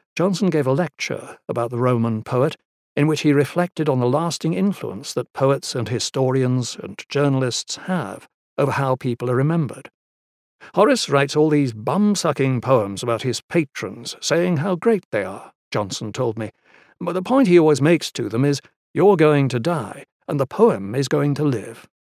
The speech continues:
And who wrote the poem?'" I told him that sounded like a cynical view of the world. "It's a defense of journalism," he said. "So you're saying I'm more powerful than you?" I asked. "Exactly,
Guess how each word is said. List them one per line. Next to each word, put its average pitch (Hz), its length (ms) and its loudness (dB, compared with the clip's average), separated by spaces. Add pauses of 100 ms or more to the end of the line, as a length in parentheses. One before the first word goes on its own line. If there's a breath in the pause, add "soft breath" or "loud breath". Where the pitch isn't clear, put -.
(180)
And 170 140 4
who 208 200 4
wrote 160 400 -2 (120)
the 113 100 -4
poem?'" 101 380 -8 (1200)
I 131 80 4
told 131 240 2
him 107 80 -4
that 113 200 -4
sounded 113 320 -4
like 107 200 -6
a 107 120 -8
cynical 120 600 -2
view 127 260 -4
of 107 140 -12
the 120 100 -6
world. 120 400 -8 (600)
"It's 190 180 6
a 156 40 4
defense 165 460 2
of 110 140 -4
journalism," 147 640 2 (220)
he - 120 -8
said. 113 320 -8 (800)
"So 135 120 6
you're 208 240 8
saying 175 420 4
I'm 156 220 2
more 151 220 2
powerful 139 440 -2
than 113 200 0
you?" 151 300 -4 (260)
I 107 120 -4
asked. 113 380 -6 (600)
"Exactly, 123 680 0